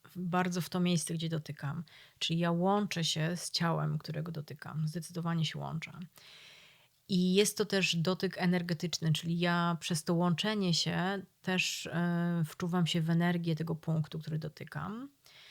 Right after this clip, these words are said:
E, i też wysyłam, e, ewentualnie energię w kierunku tego ciała lub czuję, jak energia wchodzi w moje ciało w pewnym sensie. E, zależy od przypadku. Używamy też oddechu,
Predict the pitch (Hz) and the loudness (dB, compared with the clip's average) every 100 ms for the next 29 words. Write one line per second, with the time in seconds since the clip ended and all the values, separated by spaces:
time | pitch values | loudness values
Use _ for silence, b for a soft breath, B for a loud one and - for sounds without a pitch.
0 | B B B B - 165 165 170 170 170 | B B B B 0 2 4 4 4 4
1 | 170 165 165 165 165 202 160 180 156 151 | 4 4 4 4 0 -2 -2 0 2 4
2 | 151 196 190 185 180 180 185 170 170 165 | 4 4 4 4 4 2 -2 -2 0 2
3 | 165 - 165 170 165 170 165 - 165 170 | 0 0 2 0 2 2 2 2 0 0
4 | 175 - 175 180 175 180 180 - 175 175 | -6 -8 -8 -8 -8 -8 -4 -2 -2 0
5 | 170 165 165 165 - - 165 165 165 160 | 0 0 -2 -4 -10 -10 -4 -2 -2 -2
6 | 160 165 165 156 165 160 156 156 135 151 | -4 -2 -6 -6 -6 -6 -4 -6 -6 -6
7 | - - 170 - 151 147 156 - 165 156 | -8 -10 -14 -16 -12 -10 -10 -8 -10 -10
8 | 190 - B B B B B B B - | -14 -20 B B B B B B B -6
9 | 165 160 160 160 160 160 165 156 - 151 | 0 4 4 4 4 2 0 0 -2 -8
10 | - 151 143 147 - - - - B B | -12 -12 -12 -14 -18 -16 -16 -18 B B
11 | B B - 170 156 175 190 185 165 160 | B B -4 0 2 2 4 2 2 0
12 | 185 156 156 147 - 190 285 | 0 -2 0 -4 -4 -6 -6